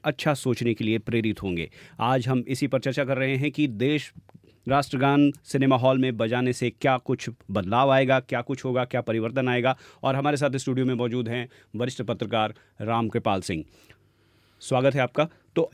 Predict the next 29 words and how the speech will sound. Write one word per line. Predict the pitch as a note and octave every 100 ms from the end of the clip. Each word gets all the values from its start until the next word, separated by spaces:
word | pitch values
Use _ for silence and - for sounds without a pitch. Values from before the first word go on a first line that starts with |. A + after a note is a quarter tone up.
| C3
आप | D3 F#3 F3
क्या | - D#3+ E3
सोचते | F3 E3 D3+ E3
हैं, | D#3 F3 -
इसको | C#3 - D3+
बताने | A2+ B2+ C3 C#3+
का | C#3
आपके | B2 C#3
पास | C3+ C3+ A2
बहुत | F2 A2+ E3
अच्छा | C#3 D#3+
मौका | D3 C3+ D3+
है, | E3
टेलीफोन | C#3+ B2+ C3+
लाइन | B2 B2
खुल | A2+ C#3
चुकी | C3 C#3+ C#3+
है, | E3
बस | B2+ -
फोन | D3
उठाइए | C#3+ C#3+ E3
और | F3+
बताइए | B2 A#2 C3+ D3
कि | C#3+
सिनेमा | - C3 C3+ C3
में | B2
राष्ट्रगान | A2+ A2+ - A#2 A#2 A2+
बजाने | G2+ G#2+ A2+
से | G#2+ A2 A#2